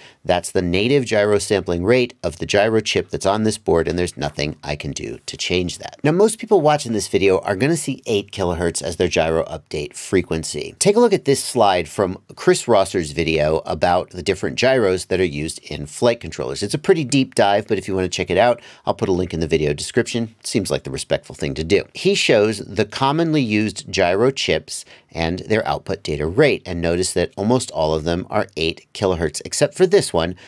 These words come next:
the B M I two seventy, which outputs at three point two kilohertz. And the only reason I point that out is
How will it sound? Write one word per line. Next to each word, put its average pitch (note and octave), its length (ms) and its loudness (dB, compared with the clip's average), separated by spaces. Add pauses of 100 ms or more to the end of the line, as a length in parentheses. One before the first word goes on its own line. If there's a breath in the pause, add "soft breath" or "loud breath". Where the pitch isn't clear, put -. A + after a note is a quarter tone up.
(140 loud breath)
the A#2+ 100 0
B F#2 200 0
M F2+ 120 0
I D2 160 -2
two E2 240 -6
seventy, A#2+ 520 2
which G2+ 180 -4
outputs F2+ 360 0
at E2+ 140 -2
three D#2+ 160 -4
point - 340 -8
two D#2+ 200 -4
kilohertz. - 720 -6
And C#3+ 100 2
the D3 60 4
only G#3 260 4
reason E3+ 260 2
I B2 60 0
point B2 300 -2
that A2 120 4
out A2+ 260 4
is F#2+ 300 0